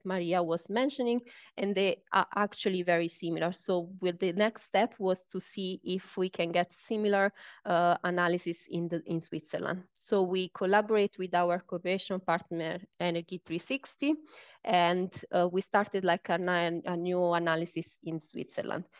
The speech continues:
In this case, we also had, like, a very large data set. So we have around ten thousand chargers with more than one million sessions between two thousand twenty-two and two thousand twenty-four.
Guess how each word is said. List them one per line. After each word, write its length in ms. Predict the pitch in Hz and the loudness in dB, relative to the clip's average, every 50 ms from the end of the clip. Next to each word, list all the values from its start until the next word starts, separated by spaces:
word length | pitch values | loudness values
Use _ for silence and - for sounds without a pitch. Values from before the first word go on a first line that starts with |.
| - - _ _ - | -20 -20 _ _ -6
In 140 | - 190 190 | -4 -2 0
this 220 | 196 208 - - | 0 0 0 0
case, 320 | - 247 254 269 262 - | 2 2 4 4 2 0
we 100 | 202 196 | 0 0
also 280 | 190 202 208 - - 214 | 2 0 0 -2 0 0
had, 100 | 190 185 | 0 2
like, 260 | 190 175 170 - - | 2 2 0 0 -2
a 80 | 190 170 | -6 -4
very 300 | 180 190 185 185 175 175 | 0 0 0 2 2 2
large 340 | 170 165 165 165 170 - - | 2 2 2 0 -2 -6 -6
data 320 | - 180 190 - 254 247 | -6 -6 -2 0 0 2
set. 300 | - - 247 247 254 - | 4 4 4 4 4 0
So 180 | - - 202 185 | -4 -6 -6 -4
we 140 | 175 170 | -2 0
have 140 | 170 170 165 | -2 -2 -2
around 340 | 165 165 170 170 165 165 185 | -2 0 2 2 2 0 0
ten 160 | - 196 196 196 | -2 -2 -2 -2
thousand 540 | - 185 175 180 196 - - 170 185 185 | 0 0 0 0 0 -2 -4 -4 -4 -6
chargers 760 | - - - 220 226 220 214 214 220 220 220 220 - - - - | -4 -2 2 2 2 2 2 0 0 0 0 0 -4 -10 -12 -6
with 240 | - 185 180 170 190 | -6 -6 -6 -4 -2
more 280 | 185 180 190 185 180 180 180 | 0 2 2 2 2 2 0
than 200 | 180 170 170 165 | 0 0 0 0
one 240 | 170 165 165 165 | -2 -2 -2 -2
million 320 | 175 185 190 196 208 208 226 | -2 -2 0 0 0 0 0
sessions 520 | - - 214 214 220 - - 208 202 196 | 0 2 2 2 0 -2 -4 -4 -4 -4
between 340 | 185 180 180 - 180 175 180 | -4 -8 -6 -4 -6 -6 -6
two 120 | - 175 | -6 -6
thousand 360 | 165 - 170 180 - 180 180 180 | -2 -2 -2 -2 -2 -4 -6 -4
twenty-two 440 | - 175 180 185 170 170 - - 175 | -4 -6 -6 -6 -8 -10 -6 -6 -6
and 100 | 180 - | -6 -6
two 80 | 175 | -6
thousand 360 | 165 - 160 160 - 160 165 - | -4 -2 -2 -2 -2 -6 -6 -6
twenty-four. 640 | - 165 180 - 175 - - 240 240 254 254 262 | -6 -6 -6 -6 -8 -2 2 4 6 6 6 4